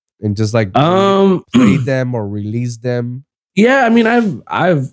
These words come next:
Speaker 2: my s-, when I do my sets, I don't only just play dubstep.
Speaker 1: Oh.
Speaker 2: I,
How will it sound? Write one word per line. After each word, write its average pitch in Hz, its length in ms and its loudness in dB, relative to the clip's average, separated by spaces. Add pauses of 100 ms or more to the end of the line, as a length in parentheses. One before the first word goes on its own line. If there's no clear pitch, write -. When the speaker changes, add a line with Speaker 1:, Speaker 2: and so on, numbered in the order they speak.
(160)
Speaker 2:
my 139 240 0
s-, - 300 -6
when 135 340 2
I 160 40 2
do 190 140 4
my 139 200 2
sets, 131 380 -2
I 117 200 0
don't 131 240 0
only 113 240 2
just 110 300 -4
play 104 200 -2
dubstep. 107 640 -2
Speaker 1:
Oh. 104 340 -4 (140)
Speaker 2:
I, 110 100 0